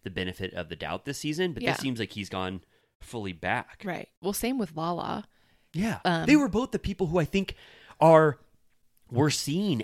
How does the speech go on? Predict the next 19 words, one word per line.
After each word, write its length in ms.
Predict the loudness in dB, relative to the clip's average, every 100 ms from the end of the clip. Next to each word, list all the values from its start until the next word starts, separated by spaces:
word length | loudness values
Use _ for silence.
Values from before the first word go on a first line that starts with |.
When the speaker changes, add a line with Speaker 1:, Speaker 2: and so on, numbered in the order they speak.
| -2
Speaker 1:
as 400 | -2 -2 -4 -8 -16
mediators 880 | 0 2 4 2 0 -2 -6 -10 -14 -6
Speaker 2:
Yeah. 200 | 2 2
Speaker 1:
between 180 | 2 -2
Tom 340 | -4 -4 -4
and 80 | -6
Ariana. 240 | -4 -2
Speaker 2:
They 80 | -2
still 260 | 0 0 -2
could. 360 | -2 -4 -6 -10 _ _ _ _ _ _ _ _ _ -20 -20 -20 _ _
Speaker 1:
So 140 | -6
this 180 | -4 -2
was, 120 | -2 0
like, 300 | 0 -2 -10
just 240 | -10 -8
a 60 | -10
gentle, 640 | -6 -6 -4 -6 -4 -4
like, 220 | -6 -8 -14
razzing? 760 | -10 -4 -2 -2 -2 -4 -6